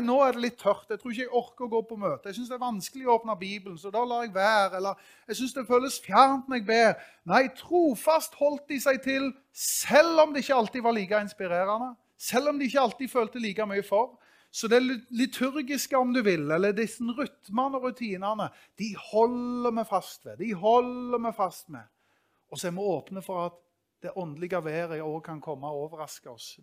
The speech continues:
berøre oss, fylle oss. Det karismatiske, Guds nærvær, som er i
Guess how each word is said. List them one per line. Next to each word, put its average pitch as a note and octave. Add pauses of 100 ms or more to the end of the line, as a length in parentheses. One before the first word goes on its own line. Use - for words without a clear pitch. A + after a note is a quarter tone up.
berøre D3
oss, - (100)
fylle D3
oss. - (800)
Det D#3
karismatiske, E3+ (120)
Guds F#3
nærvær, E3 (540)
som D#3
er E3
i D3